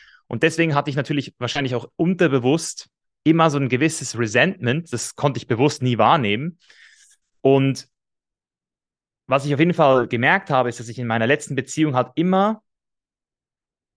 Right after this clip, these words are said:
mit meiner Ex-Freundin so auch umgegangen bin, wie ich es mit meiner Mutter lange um-, gemacht habe. Das heißt, wenn meine Mutter irgendwie versucht hat, mir etwas zu sagen, habe ich halt immer argumentiert,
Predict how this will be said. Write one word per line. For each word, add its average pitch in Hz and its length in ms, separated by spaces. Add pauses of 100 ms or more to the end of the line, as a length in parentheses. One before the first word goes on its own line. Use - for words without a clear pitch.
(140)
mit 139 160
meiner 131 260
Ex-Freundin 151 560
so 143 520
auch 127 220
umgegangen 151 560
bin, 147 180
wie 160 60
ich 151 80
es - 60
mit 139 120
meiner 120 220
Mutter 143 320
lange 110 260
um-, 110 200
gemacht 117 380
habe. 113 120
Das - 140
heißt, 127 180
wenn 123 240
meine 123 200
Mutter 156 240
irgendwie 139 260
versucht 131 380
hat, 135 200
mir 131 120
etwas 127 200
zu 120 100
sagen, 139 320
habe 139 100
ich 139 80
halt 135 120
immer 160 280 (280)
argumentiert, 156 880